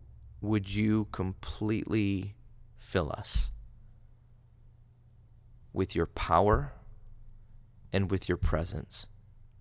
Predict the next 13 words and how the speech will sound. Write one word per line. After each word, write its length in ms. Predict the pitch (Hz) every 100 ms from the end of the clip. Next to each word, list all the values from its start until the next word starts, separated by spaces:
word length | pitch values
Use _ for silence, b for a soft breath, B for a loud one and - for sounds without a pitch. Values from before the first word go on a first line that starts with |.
| - - - - - - - - B B B B B - -
And 180 | 113
I 120 | 101 110
would 160 | 120
even 280 | 117 107 110
ask, 600 | - 85 78 - - - - _ _ _ - _ _ _ _ _ _ _ -
God, 380 | 104 90 87 87 - - - - - - - - - -
would 180 | 104 104
you 100 | 110
even 300 | 101 104 101
pour 320 | - - 92
out 180 | 90 90
your 260 | 95 95 87
gifts, 640 | 78 90 85 - - -